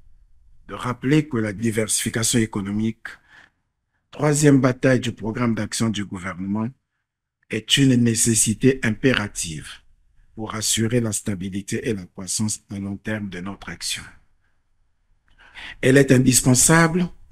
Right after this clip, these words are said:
pour rompre la forte dépendance de notre économie qui est tributaire des ressources naturelles,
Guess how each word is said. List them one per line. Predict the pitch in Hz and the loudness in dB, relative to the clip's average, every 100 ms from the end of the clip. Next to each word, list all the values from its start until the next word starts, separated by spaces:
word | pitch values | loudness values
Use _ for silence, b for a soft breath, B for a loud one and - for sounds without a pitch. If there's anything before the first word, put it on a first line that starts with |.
| - - - - - | -20 -20 -20 -20 -10
pour | 127 127 | -4 0
rompre | 220 190 - 113 | 6 6 4 0
la | 120 | 0
forte | - 147 - | 4 4 4
dépendance | 107 107 - 110 120 123 110 | 0 -2 -2 -2 0 -2 -2
de | |
notre | 104 110 - | -2 -4 -6
économie | 101 104 95 101 107 117 127 _ _ _ _ _ - | -8 -6 -4 -2 -2 -2 -4 _ _ _ _ _ -4
qui | 120 | -4
est | 110 | -2
tributaire | - 113 113 107 131 135 135 | -4 -2 -2 2 4 4 2
des | 95 107 | 0 -4
ressources | 104 98 117 107 | -2 -2 -2 0
naturelles, | 104 101 98 101 92 78 | 0 -2 -4 -8 -8 -10